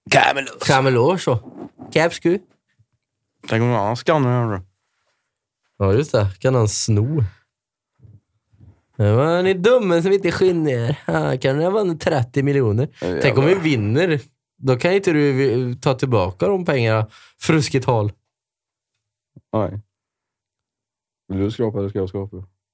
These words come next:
Speaker 2: Vi kan skrapa en var, det är två.
Speaker 1: Ja. Uff.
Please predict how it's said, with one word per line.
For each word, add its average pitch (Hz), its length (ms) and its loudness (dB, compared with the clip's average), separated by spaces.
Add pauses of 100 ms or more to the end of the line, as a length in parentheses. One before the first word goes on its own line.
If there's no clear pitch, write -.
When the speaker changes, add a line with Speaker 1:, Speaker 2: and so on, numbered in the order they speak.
(180)
Speaker 2:
Vi 110 80 0
kan 120 100 4
skrapa 117 240 2
en 104 120 2
var, 107 160 2
det 113 80 2
är - 20 -2
två. 131 400 -4
Speaker 1:
Ja. 90 200 -8 (1400)
Uff. - 260 -14